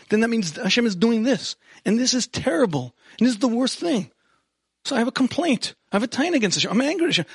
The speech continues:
Hashem, <clears throat> I recognize that you run the world. I see Peter Pan. I see the wires. I see the cables. And I see that you're doing things to harm me. And so many times we have complaints against Hashem because we're so myopic and we don't see beyond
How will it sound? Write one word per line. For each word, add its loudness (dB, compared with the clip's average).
Hashem, -2
<clears throat> -10
I 0
recognize 0
that -4
you -4
run 2
the 0
world. 0
I 2
see 0
Peter 0
Pan. 0
I -2
see 0
the -2
wires. 0
I 0
see 0
the 0
cables. 0
And 2
I 4
see 0
that 0
you're 2
doing 2
things -4
to 0
harm -2
me. -2
And 2
so 0
many 0
times -2
we 0
have -2
complaints -2
against -4
Hashem -2
because 0
we're 0
so 0
myopic -2
and 0
we 0
don't -2
see -2
beyond -2